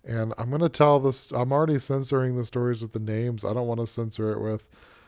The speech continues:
the words either. So I will have to mark this explicit with my warning. And if you like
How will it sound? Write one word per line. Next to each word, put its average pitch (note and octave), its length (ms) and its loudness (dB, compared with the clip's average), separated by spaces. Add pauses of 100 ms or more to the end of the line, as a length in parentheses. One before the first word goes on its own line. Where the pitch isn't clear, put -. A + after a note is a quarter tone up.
(240)
the G#2+ 240 -2
words A2 580 0
either. A2+ 440 -4
So G#2+ 220 -2
I G#2+ 40 2
will A2 240 0
have A2+ 160 -2
to A2+ 80 -6
mark G#2+ 260 -4
this A2 240 -8
explicit A2+ 760 -8
with A2 140 -10
my G#2+ 140 -6
warning. G#2+ 540 -6 (560)
And A2+ 340 -2
if B2 260 -6
you E3 100 -4
like D3+ 580 2